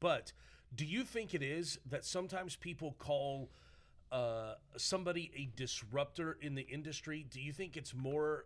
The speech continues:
an issue of the top guys stopped innovating? Okay, so the top guys got so lazy and stopped innovating that somebody else is able to come in and disrupt. But it's not because they're disrupting, uh, or for the purpose of disruption. It's more that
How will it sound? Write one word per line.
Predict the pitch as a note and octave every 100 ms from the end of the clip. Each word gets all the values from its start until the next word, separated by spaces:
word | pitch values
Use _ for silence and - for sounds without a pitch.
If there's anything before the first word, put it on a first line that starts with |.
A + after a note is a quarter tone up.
| -
an | B2+
issue | B2+ C#3 - D3+ D3 C3+
of | B2+ B2 A#2+ A2 - - - - A#2+
the | C3 -
top | - D3 C#3+
guys | C3+ C3 C3
stopped | - - B2 - -
innovating? | A#2+ B2 B2+ C3 C3+ D3 - - - - - -
Okay, | A2+ C3+ B2+
so | B2+ - C#3+ A2
the | G#2
top | B2 - D#3+ C3
guys | C3+ B2+ A#2+
got | C3+ A#2
so | - D3+
lazy | D3+ C3+ C#3 B2 C3
and | A2+
stopped | - C3 A#2 -
innovating | C#3+ D3 B2+ B2 A#2 A2+ - - -
that | B2+
somebody | - F#3 F#3 E3+
else | D3+ D3+ C#3
is | B2
able | C#3 C3+
to | C3
come | - C3+ B2+
in | B2+ B2
and | A#2+
disrupt. | A#2 B2 - C3 E3 - B2+
But | E3+
it's | D#3
not | A3+ G3
because | - F#3
they're | D#3
disrupting, | C#3 B2+ - A#2+ D3 - B2 G#2+ G2+ - - - - -
uh, | B2+
or | B2
for | C3 D#3
the | C3
purpose | - E3+ D#3 -
of | A#2+ G#2+ A#2
disruption. | C3 B2 C3+ A#2 - B2
It's | A#2 -
more | C#3+ D3+
that | C3+ B2+